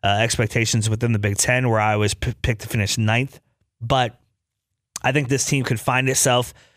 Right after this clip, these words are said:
Uh, I think this team could be very good defensively compared to what we've seen from other Fran McCaffery teams. Um, and I think, you know, getting, as much as I love Luka Garza, you know, not running the offense through him is, is going to open some things up for other guys.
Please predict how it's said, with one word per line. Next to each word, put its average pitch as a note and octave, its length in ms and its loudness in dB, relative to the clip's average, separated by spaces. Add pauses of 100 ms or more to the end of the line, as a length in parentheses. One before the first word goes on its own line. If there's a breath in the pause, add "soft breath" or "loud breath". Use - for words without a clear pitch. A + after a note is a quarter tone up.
(160 soft breath)
Uh, A2+ 240 4
I A#2+ 40 0
think B2+ 180 -2
this A#2+ 140 0
team A#2+ 180 0
could A#2 160 -2
be A2 80 0
very A#2+ 320 0
good A#2 240 0
defensively B2 640 0
compared A#2+ 300 2
to A2 80 2
what A2+ 160 0
we've A2 120 0
seen A2+ 220 0
from G#2+ 220 -2
other A#2 160 2
Fran B2 340 0
McCaffery B2 420 0
teams. B2 400 2 (420 loud breath)
Um, A2 340 2
and A#2+ 160 2
I A#2 80 0
think, C3 320 -2
you B2 100 2
know, A2+ 140 2
getting, A#2 560 0 (280 soft breath)
as B2 200 2
much C#3+ 240 2
as C3+ 80 4
I C3 80 4
love B2+ 320 4
Luka A#2+ 300 0
Garza, A#2+ 540 2 (360)
you A#2+ 80 2
know, A#2 100 4
not A#2+ 320 2
running B2+ 300 2
the A#2+ 80 2
offense A#2+ 460 2
through A#2 200 2
him B2+ 320 2
is, A2+ 180 2
is A#2+ 200 0
going A#2+ 180 2
to A2+ 80 0
open A2+ 300 0
some A#2 160 -2
things A#2 280 0
up A#2+ 140 2
for A#2 160 0
other G#2+ 180 2
guys. A2 400 4